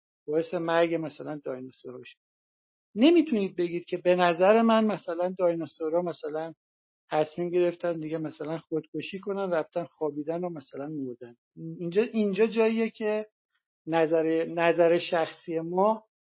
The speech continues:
از اعتبار کافی برخوردار نیست. سخن گفتن ما در فضای علمی باید با اتکا به نظریه ها باشه. در هر موردی، در مورد مسائل اجتماعی، در مورد روابط بین الملل، در مورد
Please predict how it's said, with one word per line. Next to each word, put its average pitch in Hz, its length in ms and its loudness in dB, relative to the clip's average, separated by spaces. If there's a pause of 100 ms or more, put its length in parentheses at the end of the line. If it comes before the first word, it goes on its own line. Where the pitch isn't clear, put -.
(280)
از 165 220 -2
اعتبار 165 640 0
کافی 165 460 -2
برخوردار 165 680 -4
نیست. 139 240 -12
سخن 208 460 -2
گفتن 220 520 4
ما 202 140 2
در 170 180 -2
فضای 156 580 -4
علمی 175 380 -2 (460)
باید 208 220 4
با 196 100 0
اتکا 180 400 -4
به 208 120 -2
نظریه 151 600 -2
ها 147 200 -6
باشه. 135 240 -10
در 214 120 4
هر 294 260 4
موردی، 170 440 0
در 156 160 -2
مورد 165 400 -2 (600)
مسائل 202 500 6
اجتماعی، 175 600 0
در 160 180 -2
مورد 175 180 -2
روابط 170 560 4
بین 185 300 0
الملل، 156 560 -4
در 156 160 -2
مورد 170 600 2